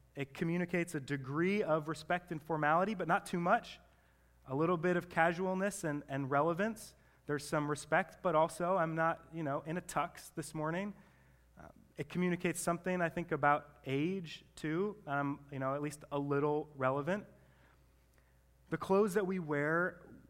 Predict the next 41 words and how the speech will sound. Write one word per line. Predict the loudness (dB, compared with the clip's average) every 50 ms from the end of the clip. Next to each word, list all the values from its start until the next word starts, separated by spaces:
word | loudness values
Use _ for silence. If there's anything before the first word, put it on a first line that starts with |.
| -14 -8
we | -6 -6 -6
choose | -6 -6 -6 -4 -2 0 0 0 0 0 -2 -2 -4
at | -4 -6 -6 -6
some | -4 0 2 2 2 2 2 0 -2 -2 -2 0
level | 2 2 2 0 -2 -2 -2 -2 -4 -6 -8
to | -8 -8 -8
communicate | -6 -4 -2 0 2 2 2 2 2 0 2 2 2 2 2 0 -2
to, | -2 -2 0 0 2
yeah, | 2 2
not | 2 2 2 0 0 -4
like | -4 -4 -4 -2
you're | 2 2 4 4
young, | 4 2 0 -2 -2 -4 -6 -4 -2
but, | -2 0 2
like, | 2 0 0 0 -2
you | -2
know, | 0 0 0 -2
for | -2 -2
the | 2 4
rest | 6 6 4 2 -2
of | -2
us, | -2 -4 -6 -4 -4
look | -2 0 2
around. | 2 2 2 0 -2 -10 -18 -20 -20 -20 -20 -20 -20 -20 -20 -20 -20 -20 -20 -20 -20 -20 -20 -20 -20 -20 -20 -20 -20 -20 -20 -20 -20 -20 -20 -20 -20 -20 -20 -20 -20 _ _ _ _ -6
The | -2 -2 -2
clothes | 0 2 4 6 8 8 8 6 6 4
that | 4 2 4 2
we | 0 0 -2
pick, | -2 -2 2 4 4 4 2 0 -6 -16 -20 -20 -20 -20 -20 _ _ _ _ _ _ _ _ -14
what | -6 -2 0 0 0 0
we | 0 0 0
wear, | 0 2 2 4 6 6 6 6 6
is | 4 2 -2 -2
meant | -2 -2 -2 -2
to | -4 -10
communicate | -10 -6 -4 -2 0 2 0 0 0 -2 -4 -4
something | -2 -2 -2 -2 -2 -2 -4 -4 -2
about | 0 0 0 0 -2 -4
who | -8 -6 -4
we | -2 -2 0
are. | 2 2 2 2 2 0 -2 -4 -6 -10